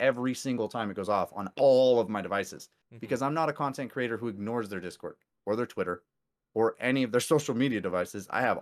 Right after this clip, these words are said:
Speaker 1: all my noties on, and my phone, even if, like, unless my phone's being my camera,
Speaker 2: Yep.
Speaker 1: uh, the noties pop up on my screen. I even, like, get notifications in the bottom right-hand side when I get emails.
Speaker 2: Yep.
Speaker 1: I-, it's,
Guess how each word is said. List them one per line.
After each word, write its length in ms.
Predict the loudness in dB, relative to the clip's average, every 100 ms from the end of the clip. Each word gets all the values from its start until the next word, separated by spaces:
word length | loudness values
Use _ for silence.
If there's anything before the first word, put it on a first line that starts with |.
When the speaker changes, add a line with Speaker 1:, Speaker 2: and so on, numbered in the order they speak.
| -2
Speaker 1:
all 160 | 0
my 100 | 2
noties 320 | 0 -2 -4 -6
on, 260 | -6 -8 -8
and 80 | -6
my 100 | -4
phone, 400 | -2 -2 -2 -6 _ _ _ _ _ _ _
even 220 | -8 -2 -2
if, 120 | -4 _
like, 300 | -6 -2 -2 -2
unless 280 | -6 -4 -4
my 140 | -4
phone's 260 | 0 0 0
being 220 | -2 -2
my 120 | -2
camera, 440 | -2 0 0 -2 -8 _ -14
Speaker 2:
Yep. 240 | -10 -10 _ _ _ _ _ _
Speaker 1:
uh, 60 | -18 _ _
the 100 | -2
noties 340 | 2 4 2
pop 220 | 2 2 2
up 100 | 2
on 80 |
my 100 | 0
screen. 360 | -2 -4 -6 -6 -10 -2
I 80 |
even, 180 | 0 2
like, 140 | 0 0
get 120 | -2
notifications 580 | -2 -4 -4 -4 -4 -6
in 60 |
the 40 | 0
bottom 240 | 0 2
right-hand 280 | 0 -2 -2
side 160 | -2 -2
when 100 | -2
I 60 |
get 160 | -6 -4
emails. 420 | -4 -4 -8 -18 _ _
Speaker 2:
Yep. 160 | -8 -2
Speaker 1:
I-, 40 |
it's, 580 | 0 0 -2 -4 -12 -14